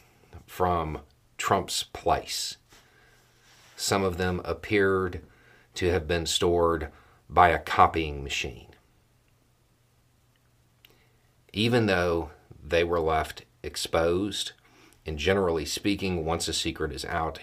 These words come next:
it is out. They are still deemed to be so secret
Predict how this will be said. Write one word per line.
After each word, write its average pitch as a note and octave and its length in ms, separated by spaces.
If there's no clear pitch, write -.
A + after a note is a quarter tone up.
it D#2+ 140
is D2+ 260
out. - 440
They E2+ 280
are E2+ 180
still E2+ 640
deemed F#2+ 440
to - 180
be D#2 200
so F2+ 260
secret A2 560